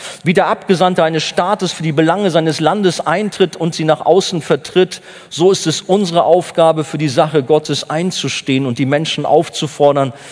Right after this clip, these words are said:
sich mit Gott versöhnen zu lassen. Zweiten Korinther fünf zwanzig.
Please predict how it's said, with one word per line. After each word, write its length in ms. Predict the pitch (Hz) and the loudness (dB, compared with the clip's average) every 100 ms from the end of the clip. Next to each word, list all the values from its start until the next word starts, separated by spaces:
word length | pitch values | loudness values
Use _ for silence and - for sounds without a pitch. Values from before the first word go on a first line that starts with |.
| - | -20
sich 260 | - 151 - | -4 -4 0
mit 200 | 147 - | -2 0
Gott 220 | 147 143 | 0 0
versöhnen 640 | - 139 110 110 165 185 139 | -2 -2 -2 4 4 4 0
zu 180 | - 113 | -2 -2
lassen. 400 | 101 98 - 92 | -2 -2 -6 -8
Zweiten 400 | - 110 113 113 | -2 0 -2 -8
Korinther 380 | 110 110 107 | -6 -4 -4
fünf 340 | 101 - 104 - | -4 -6 -8 -8
zwanzig. 720 | - 101 98 95 90 85 | -10 -8 -8 -10 -12 -16